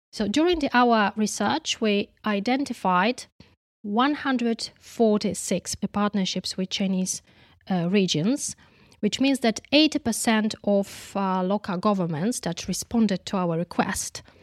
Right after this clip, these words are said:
uh, cooperate with Chinese, with Chinese regions, which means that it is important direction of, uh, let's say, subnational activities of, uh, European regions. Seventy-seven percent declared that,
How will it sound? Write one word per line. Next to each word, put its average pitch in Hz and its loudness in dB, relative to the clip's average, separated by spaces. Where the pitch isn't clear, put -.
uh, 185 0
cooperate 208 0
with 190 -2
Chinese, 180 -2
with 190 0
Chinese 185 -2
regions, 170 -4
which - -8
means 190 2
that 175 -2
it 185 -4
is 180 -4
important 202 0
direction 180 -2
of, - -10
uh, 156 -2
let's 185 -4
say, 175 -2
subnational 175 -2
activities 170 -2
of, - -10
uh, 160 -2
European 185 0
regions. 190 0
Seventy-seven 277 6
percent 208 0
declared 190 2
that, 175 2